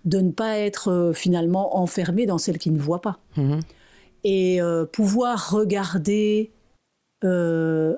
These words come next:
Speaker 1: à, de manière singulière, pouvoir regarder un modèle, euh, une sculpture, euh, et pouvoir y voir vraiment ce qu'il demandait de voir.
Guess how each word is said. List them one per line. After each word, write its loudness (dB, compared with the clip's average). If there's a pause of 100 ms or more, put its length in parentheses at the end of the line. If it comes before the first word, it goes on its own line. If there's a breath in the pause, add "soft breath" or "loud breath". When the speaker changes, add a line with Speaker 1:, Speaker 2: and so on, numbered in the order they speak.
(120)
Speaker 1:
à, -4 (140)
de 2
manière 0
singulière, 0
pouvoir -2
regarder -2 (640 soft breath)
un 2
modèle, 0
euh, 2 (280 soft breath)
une 4
sculpture, 2
euh, 2 (280 soft breath)
et 0
pouvoir 0
y 0
voir -2
vraiment 0
ce -4
qu'il 0
demandait 2
de -6
voir. -2